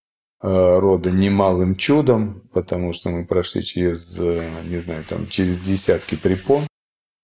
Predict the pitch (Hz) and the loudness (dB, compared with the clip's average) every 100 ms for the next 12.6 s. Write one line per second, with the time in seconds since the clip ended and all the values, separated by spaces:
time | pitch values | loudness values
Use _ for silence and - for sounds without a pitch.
0 | _ _ _ - 87 85 82 85 87 87 | _ _ _ -6 -4 -4 -6 -6 -2 0
1 | 87 92 90 92 - 143 123 - 85 85 | 2 2 2 0 2 4 2 0 -4 -2
2 | 82 87 82 82 82 87 92 - 131 120 | -2 -4 -4 -8 -8 -4 -4 -2 0 0
3 | 95 95 92 - 92 - 90 90 - 110 | -2 -4 -4 -2 -2 -2 -6 -6 -4 -2
4 | 110 95 98 98 95 107 131 139 101 92 | -2 0 2 2 4 2 2 0 0 -2
5 | - 92 90 90 - _ _ _ - 95 | -2 0 0 -2 -6 _ _ _ -2 -2
6 | - 95 98 95 - 87 90 85 95 87 | 2 2 2 0 -2 -2 -2 -4 -2 0
7 | 90 87 - 90 92 90 90 - 92 101 | 0 0 0 0 0 -2 -2 -2 2 0
8 | - 160 117 92 95 - 92 98 113 104 | 0 0 2 2 0 0 2 2 2 0
9 | - 85 85 85 95 90 - 90 87 85 | -4 -2 -2 -2 -2 -2 -4 -4 0 0
10 | 73 - - - - - - 87 80 - | -2 -10 -12 -8 -8 -8 -6 -6 -4 -6
11 | - - 113 92 - 87 90 98 95 87 | -6 -8 -6 -4 0 0 0 -2 -6 -6
12 | 85 82 85 98 98 87 | -6 -8 -2 0 2 0